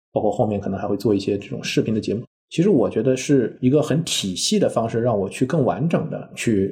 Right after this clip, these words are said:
了解巴菲特的这样的一个，他的很多的理念和他的很多的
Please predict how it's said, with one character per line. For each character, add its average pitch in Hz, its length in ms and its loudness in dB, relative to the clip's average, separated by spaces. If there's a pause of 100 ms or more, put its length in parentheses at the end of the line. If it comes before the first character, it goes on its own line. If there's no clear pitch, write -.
了 92 240 2
解 - 320 -4
巴 104 100 0
菲 104 140 2
特 98 220 0
的 98 260 -4
这 - 120 0
样 98 120 2
的 95 80 0
一 104 100 -6
个， 95 260 0
他 - 180 -2
的 98 100 2
很 92 180 -4
多 98 140 2
的 104 100 2
理 98 220 -2
念 104 240 0
和 104 100 -2
他 101 120 -2
的 98 120 -2
很 95 200 -2
多 101 180 0
的 92 160 -2